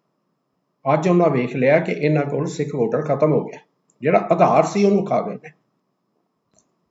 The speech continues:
ਇਹਨਾਂ ਨੇ ਆਪ ਹੀ ਆਪਣਾ ਆਧਾਰ ਖਤਮ ਕਰ ਲਿਆ, ਪਤਾ ਨਹੀਂ ਕਿਸ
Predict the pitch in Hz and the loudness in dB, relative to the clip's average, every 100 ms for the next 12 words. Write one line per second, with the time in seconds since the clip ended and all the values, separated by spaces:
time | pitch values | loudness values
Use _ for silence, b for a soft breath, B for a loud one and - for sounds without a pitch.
0 | _ 170 185 196 190 185 190 202 - - | _ -2 2 2 2 2 2 0 -2 -8
1 | _ _ _ - 156 185 - 208 190 185 | _ _ _ -2 2 2 4 2 4 4
2 | 180 156 147 123 - 143 131 135 104 - | 2 6 6 4 2 -2 -2 -4 -10 -12
3 | - - _ _ _ _ _ _ _ _ | -20 -20 _ _ _ _ _ _ _ _
4 | _ _ _ _ _ _ _ _ _ - | _ _ _ _ _ _ _ _ _ -8
5 | 123 131 151 147 | -2 -2 -2 -6